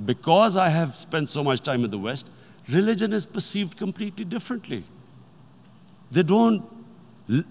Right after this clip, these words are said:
they don't look upon religion like we do. And so, Islam was supposed to be an intolerant religion. It was against freedom of expression. And Islam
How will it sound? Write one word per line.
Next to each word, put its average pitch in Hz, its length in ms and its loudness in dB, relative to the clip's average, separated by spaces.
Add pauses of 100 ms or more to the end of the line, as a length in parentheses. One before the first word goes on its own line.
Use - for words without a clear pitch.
(580)
they 147 120 4
don't 190 300 4
look 185 180 4
upon 170 280 0
religion 175 380 2
like 190 220 0
we 240 160 -2
do. 127 260 -4 (2250)
And 151 180 0
so, 170 520 -2 (3500)
Islam 151 420 2
was 156 140 -2
supposed 151 300 -4
to 143 60 -4
be 135 160 -2
an 135 100 0
intolerant 135 560 0
religion. 135 380 -4 (800)
It 127 160 0
was 127 180 0
against 123 280 0
freedom 131 300 -4
of 127 120 -6
expression. 123 640 -8 (1400)
And 127 160 2
Islam 147 720 2